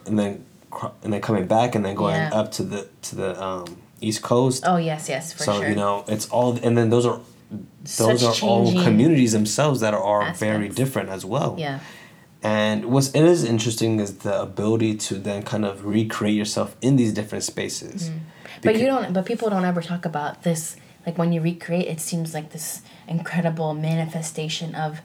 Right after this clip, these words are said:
Speaker 2: the person who you really were supposed
Speaker 1: Yeah.
Speaker 2: to be.
Speaker 1: <laughs>
Speaker 2: One, okay, that's wonderful. When you're discovering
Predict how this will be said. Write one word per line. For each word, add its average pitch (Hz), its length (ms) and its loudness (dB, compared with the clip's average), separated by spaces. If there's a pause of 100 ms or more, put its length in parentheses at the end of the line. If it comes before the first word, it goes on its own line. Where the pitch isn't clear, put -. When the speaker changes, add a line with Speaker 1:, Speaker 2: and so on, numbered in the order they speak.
(340)
Speaker 2:
the 175 60 -4
person 170 400 -2
who 160 80 0
you 156 140 -4
really 160 320 -2
were 156 100 -4
supposed 120 300 2
Speaker 1:
Yeah. 101 360 4
Speaker 2:
to 135 220 -4
be. 196 60 4
Speaker 1:
<laughs> - 0 -
Speaker 2:
One, 180 260 4 (380)
okay, 392 420 0
that's - 260 -2
wonderful. 254 440 -2
When 180 160 4
you're 190 100 2
discovering 180 440 0